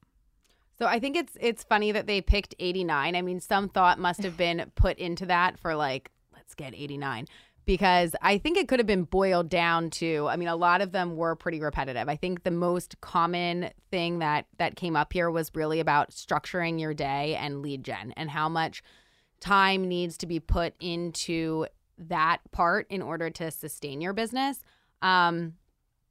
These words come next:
Speaker 1: so, I mean, lead generation and, and putting that time aside, I think, hit in every single one of, of these categories. Um, and that that's what's gonna, like, sustain you through and that you have to, like,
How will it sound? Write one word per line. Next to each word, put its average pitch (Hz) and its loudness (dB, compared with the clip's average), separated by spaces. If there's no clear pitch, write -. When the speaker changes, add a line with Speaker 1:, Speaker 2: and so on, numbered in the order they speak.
Speaker 1:
so, 175 4
I 151 2
mean, 165 -2
lead 190 -4
generation 170 0
and, 143 -6
and 147 -10
putting 170 -6
that 156 -2
time 151 -2
aside, 143 -2
I 147 -2
think, 143 -6
hit 175 -2
in 156 -8
every 160 -6
single 151 -6
one 147 -4
of, 143 -4
of 165 -2
these 156 -4
categories. 196 -2
Um, 156 4
and 170 -4
that 156 -6
that's 151 0
what's 165 -2
gonna, 156 -2
like, 143 -4
sustain 147 -6
you 143 -6
through 135 -8
and 151 -6
that 139 -6
you 147 -4
have 139 -8
to, - -10
like, 127 -8